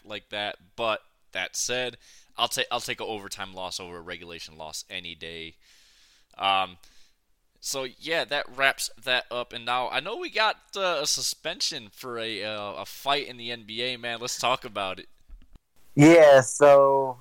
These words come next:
Speaker 2: um, a couple nights ago, there was a fight between the Golden State Warriors and the Timberwolves, and it broke out, like, right away.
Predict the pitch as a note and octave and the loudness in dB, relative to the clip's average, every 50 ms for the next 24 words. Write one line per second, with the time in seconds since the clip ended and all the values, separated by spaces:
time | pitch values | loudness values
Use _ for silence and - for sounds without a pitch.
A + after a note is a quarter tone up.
0 | - - - B2 B2+ B2+ B2+ B2+ B2 B2 B2 A#2+ A#2+ A2+ A2 - - - _ _ | -12 -6 -2 -2 0 0 2 0 0 -2 -2 -6 -10 -18 -20 -20 -20 -20 _ _
1 | _ - - D#3 - D#3 D3 D3 D3 C#3+ - - C#3+ C#3 C#3+ C#3 C#3 C#3 C#3 C3+ | _ 0 0 2 2 2 2 2 2 0 0 -4 -2 2 4 4 4 4 2 0
2 | C3 - - - - - - - _ _ - - - A#2 A#2 B2 A#2+ A#2+ A#2+ A#2+ | -2 -6 -12 -20 -20 -20 -20 -20 _ _ -20 -20 -14 -8 -4 -4 -2 0 0 0
3 | A#2+ A#2 A#2 A2+ A2+ A#2 A#2 A#2 A#2 A#2 A#2 A2+ A2+ A2 - - B2 A#2+ A#2+ A2+ | 0 -2 -2 -2 -2 0 0 0 0 0 -2 -2 -6 -6 -8 -6 -4 -4 -4 -6
4 | A2 - - D3 C#3+ C#3+ - - C3+ A#2 - - B2+ B2 B2 A#2+ A#2+ A#2 A#2 A#2 | -2 4 6 8 8 8 6 2 -4 -6 -6 -6 -6 -6 -6 -6 -8 -6 -4 -2
5 | A#2 A#2 A#2 A2+ A2 C3+ C#3 C#3 C3+ A#2 - - C3 B2 A#2 A2+ A#2+ B2+ B2+ B2+ | -2 -2 -2 4 8 8 8 8 8 4 4 4 6 6 6 8 8 10 10 8
6 | B2+ B2+ B2+ B2 A#2 - A2+ A2+ A#2 A#2 A2+ A2+ A2 - - - D3 C#3 C3+ C3 | 8 6 4 2 0 0 -2 0 0 -2 -4 -4 -6 -4 -2 0 4 6 8 10
7 | C3 C3 B2+ - - B2 A#2+ A#2 A2+ - - - E3 F#3 G3+ - D#3 C3+ B2+ A#2+ | 10 10 8 6 2 -4 -6 -6 -6 -2 4 6 8 8 8 6 6 6 6 6
8 | A#2 A#2 A2+ - - A#2 A#2+ B2+ C3+ C#3 C3+ B2+ B2 A2+ A2+ A2+ A2 G#2+ G#2+ G2+ | 4 2 -2 -8 -12 -4 2 6 6 8 6 6 2 -2 -4 -4 -4 -4 -6 -8